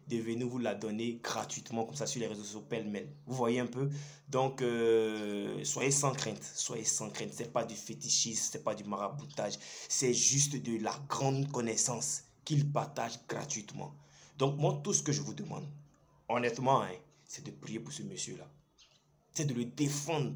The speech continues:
partout où vous êtes pour dire que il est exceptionnel, il est différent de tout ce que vous voyez sur les réseaux sociaux. Parce que lui, il ne fait pas l'apologie de ce qu'il, euh, fait, mais ce sont des personnes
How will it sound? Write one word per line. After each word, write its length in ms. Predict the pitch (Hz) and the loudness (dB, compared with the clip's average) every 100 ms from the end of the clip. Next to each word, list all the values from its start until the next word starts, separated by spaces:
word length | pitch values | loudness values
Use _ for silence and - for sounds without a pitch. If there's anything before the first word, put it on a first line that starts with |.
| - | 4
partout 320 | 143 - 165 | 4 4 4
où 60 | 147 | 6
vous 220 | 143 - | 6 4
êtes 140 | 117 - - _ _ _ _ | -2 -4 -20 _ _ _ _
pour 120 | 123 | -4
dire 240 | 123 139 147 | 0 4 6
que 160 | 127 - - - - | 4 0 -6 -16 -6
il 220 | 156 147 151 | 0 8 8
est 120 | 147 | 8
exceptionnel, 680 | 143 - 139 - 123 120 - | 4 2 0 0 0 -2 0
il 180 | 147 143 | 4 6
est 60 | 135 | 6
différent 580 | - - - 147 151 | 2 -4 -2 0 2
de 280 | 156 143 117 - - | 2 0 -4 -6 -4
tout 160 | 269 262 | 2 2
ce 140 | - | 2
que 120 | 151 | 2
vous 160 | 147 123 | 2 4
voyez 180 | 113 113 | 2 2
sur 140 | 110 | 0
les 80 | 113 | -4
réseaux 220 | 107 104 | -6 -8
sociaux. 360 | 104 - - 107 - - - _ _ _ _ _ - - | -8 -10 -10 -10 -14 -20 -20 _ _ _ _ _ -18 0
Parce 160 | - | 2
que 80 | 160 | 4
lui, 340 | 160 160 208 - - _ _ _ _ _ | 2 2 0 -4 -12 _ _ _ _ _
il 100 | 127 | -2
ne 80 | 131 | -2
fait 120 | 151 | 0
pas 120 | - | 4
l'apologie 580 | 160 120 113 113 117 123 | 6 6 2 -2 -2 -2
de 100 | 123 | -2
ce 120 | 113 | 0
qu'il, 460 | - 135 123 123 113 | -2 -4 -2 -2 0
euh, 1000 | 107 104 107 101 92 - - - - - | 0 0 0 0 0 -2 -4 -4 -6 -10
fait, 380 | - 135 127 139 - - - | -8 -2 -2 -4 -12 -20 -10
mais 480 | 104 104 110 139 151 - - - - | -4 0 4 4 2 -4 -14 -18 -4
ce 120 | - | 0
sont 160 | - | 2
des 100 | 127 | 0
personnes 480 | 101 113 - - 101 | -2 -6 -6 -6 -8